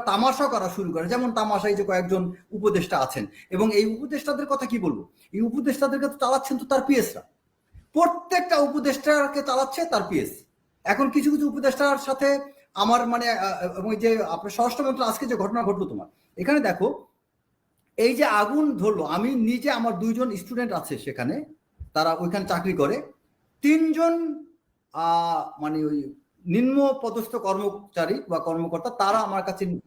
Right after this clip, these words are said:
একদম, আহ, পরিষ্কারভাবে আমাকে ফোনে বলেছেন কথাটা যে, "স্যার, এখানে অনেক গুরুত্বপূর্ণ দলিল ছিল।" সেখানে কিরকম? শেখ হাসিনার এই ফ্যাসিবাদ সরকারের দুর্নীতির কিছু ডকুমেন্ট ছিল। ওই একই জায়গায়,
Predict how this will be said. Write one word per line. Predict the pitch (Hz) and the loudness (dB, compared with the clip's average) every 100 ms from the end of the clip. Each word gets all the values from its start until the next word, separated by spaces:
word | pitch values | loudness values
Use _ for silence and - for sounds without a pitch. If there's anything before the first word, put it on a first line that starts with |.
| _ | _
একদম, | - 175 190 180 - - - | -6 -2 -2 -2 -6 -10 -12
আহ, | - _ | -12 _
পরিষ্কারভাবে | 208 240 233 294 220 175 180 | 0 2 2 0 0 0 0
আমাকে | 165 160 160 | -2 -4 -6
ফোনে | - 160 156 | -2 0 2
বলেছেন | 139 123 123 | 2 -2 -6
কথাটা | 110 110 117 | -8 -10 -12
যে, | 104 123 | -10 -2
"স্যার, | 202 233 294 - - _ _ _ | 2 2 0 -8 -20 _ _ _
এখানে | 226 240 269 269 294 349 - - _ | 2 4 0 4 4 2 -2 -12 _
অনেক | 202 247 285 311 175 | 2 4 4 2 -2
গুরুত্বপূর্ণ | 202 285 - 320 277 285 | -4 -4 -4 -4 0 2
দলিল | 226 202 202 - | 4 2 2 -4
ছিল।" | - 101 - _ _ _ _ - | -10 -14 -16 _ _ _ _ -4
সেখানে | 220 226 240 | -2 2 0
কিরকম? | 240 240 240 277 311 | 0 0 0 2 0
শেখ | 302 254 247 | 2 -2 0
হাসিনার | 254 - 277 294 | -2 -2 0 2
এই | 240 202 | 2 0
ফ্যাসিবাদ | - 190 240 240 247 | 0 -4 -2 0 0
সরকারের | - 202 - 240 302 330 - - - | 0 -2 0 2 2 2 -8 -20 -14
দুর্নীতির | 135 269 302 311 311 | 0 4 6 4 0
কিছু | 269 233 | -6 -6
ডকুমেন্ট | 208 208 208 165 | -2 -2 -2 -4
ছিল। | - 113 87 _ _ _ _ | -4 -10 -12 _ _ _ _
ওই | 180 214 | 0 2
একই | 208 208 320 | 0 2 4
জায়গায়, | 285 254 254 262 302 302 | 4 4 4 2 2 -2